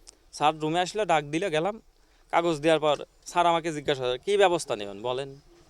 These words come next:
আমি বলছি, "স্যার, আপনি তো ওখানে লেখা দেখছেন, সব কিছুই তো লেখা আছে, স্যার, আমি নতুন করে কী বলবো? ঘটনা আমাকে শুনলে আমি সব বিস্তারিত বললাম,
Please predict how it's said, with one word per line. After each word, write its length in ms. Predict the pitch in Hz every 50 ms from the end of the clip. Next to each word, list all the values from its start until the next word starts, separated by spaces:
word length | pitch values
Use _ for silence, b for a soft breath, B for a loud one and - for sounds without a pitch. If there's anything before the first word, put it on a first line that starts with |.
| _ - - -
আমি 140 | 175 175 175
বলছি, 180 | 190 180 180
"স্যার, 320 | 170 - 180 180 160 131 113 - - - - - - - - - - - _ _
আপনি 220 | - 156 156 165 165
তো 80 | 196
ওখানে 220 | 185 170 196 202 190
লেখা 280 | 175 170 160 180 190
দেখছেন, 380 | 170 175 160 - - 135 117 113
সব 180 | - 160 180 -
কিছুই 200 | - 190 185 202
তো 80 | - 196
লেখা 280 | 180 185 202 151 156 139 113
আছে, 160 | 101 98 101
স্যার, 160 | - 151 156 165
আমি 120 | 175 180
নতুন 240 | 196 196 180 190 175
করে 120 | 185 180
কী 160 | 151 180 180
বলবো? 360 | 147 123 107 98 95 101 113 - - - - - - - - - - -
ঘটনা 320 | 135 151 156 175 170 180
আমাকে 220 | 175 180 180 185 196
শুনলে 300 | - 185 185 185 196 226
আমি 140 | 214 208 202
সব 200 | - - 175 156
বিস্তারিত 380 | 147 147 147 - - 151 127 143
বললাম, 400 | 131 131 147 127 104 95 90